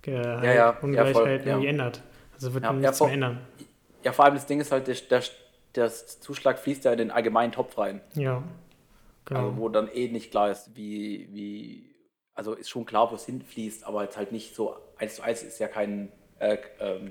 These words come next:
Speaker 2: hier ist, ist ja keine, keine Gebühr, sondern eine Steuer. Ähm,
Speaker 1: Also was sagst du?
Speaker 2: ja. Ah, ich weiß nicht. Ähm, wahrscheinlich würde ich neutral machen.
Speaker 1: Okay.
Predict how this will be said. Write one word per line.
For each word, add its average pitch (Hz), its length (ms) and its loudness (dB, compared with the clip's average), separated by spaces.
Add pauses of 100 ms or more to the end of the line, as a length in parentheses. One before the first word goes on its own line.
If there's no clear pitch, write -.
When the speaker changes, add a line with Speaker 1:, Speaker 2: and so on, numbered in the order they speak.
(160)
Speaker 2:
hier 107 260 0 (380)
ist, - 180 -16
ist - 220 -16
ja 107 80 -8
keine, 104 520 -6 (360)
keine 113 180 -6
Gebühr, 117 320 -4
sondern 104 180 -6
eine 107 80 -10
Steuer. 107 400 -4 (920)
Ähm, 95 380 -10
Speaker 1:
Also 131 220 2
was 123 100 0
sagst 135 260 -2
du? 160 40 4
Speaker 2:
ja. 170 360 0 (1040)
Ah, - 360 -4
ich - 120 -16
weiß 131 280 -8
nicht. 143 260 -14 (380)
Ähm, 123 720 0 (1040)
wahrscheinlich 120 580 4
würde 113 140 -2
ich 104 80 -10
neutral 113 360 2
machen. 117 300 -4 (580)
Speaker 1:
Okay. 135 100 -4